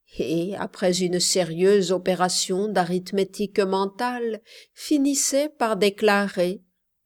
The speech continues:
Vous ne pourrez pas même en tirer du six pour cent. » Mais il était mort, et ses enfants n'avaient pas hérité de la ferme. Fait étrange,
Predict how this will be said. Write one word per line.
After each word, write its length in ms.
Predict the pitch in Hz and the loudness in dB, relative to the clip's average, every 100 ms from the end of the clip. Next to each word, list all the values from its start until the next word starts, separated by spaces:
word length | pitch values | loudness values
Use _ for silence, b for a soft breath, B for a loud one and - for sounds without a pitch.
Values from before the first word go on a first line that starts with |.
| _ _ - | _ _ -4
Vous 160 | 311 | 2
ne 80 | 220 | 2
pourrez 320 | 185 196 202 | 4 4 4
pas 220 | 196 196 190 | 4 4 4
même 260 | 202 196 | 2 4
en 80 | 185 | 2
tirer 400 | 185 202 190 220 | 2 2 8 6
du 140 | 175 | 6
six 280 | 190 - 180 | 2 0 -2
pour 280 | - 269 - | 0 0 2
cent. » 320 | - 330 311 - _ _ _ _ _ _ _ _ _ _ _ _ _ | 0 0 -2 -8 _ _ _ _ _ _ _ _ _ _ _ _ _
Mais 380 | 262 262 233 214 | -8 -4 0 2
il 140 | 190 175 | 2 2
était 280 | 175 190 | 2 0
mort, 580 | 180 160 127 131 156 - 156 _ _ _ _ | 2 0 0 -6 -12 -16 -18 _ _ _ _
et 60 | 349 | -4
ses 320 | - 302 285 | -2 0 0
enfants 480 | 254 247 - 233 208 | -2 -2 2 2 4
n'avaient 300 | 196 196 202 | 2 0 -2
pas 320 | - 185 180 | 2 2 2
hérité 500 | 190 190 185 190 175 | -2 -2 -2 0 2
de 80 | 175 | 2
la 160 | 175 | 0
ferme. 840 | - - 127 151 151 156 151 151 - _ _ _ _ _ _ _ | -2 -6 -6 -6 -14 -14 -14 -14 -18 _ _ _ _ _ _ _
Fait 460 | - - 170 165 175 | -20 -6 -4 -2 -4
étrange, 760 | 180 - 254 262 247 196 190 | -8 -8 -6 -6 -6 -6 -8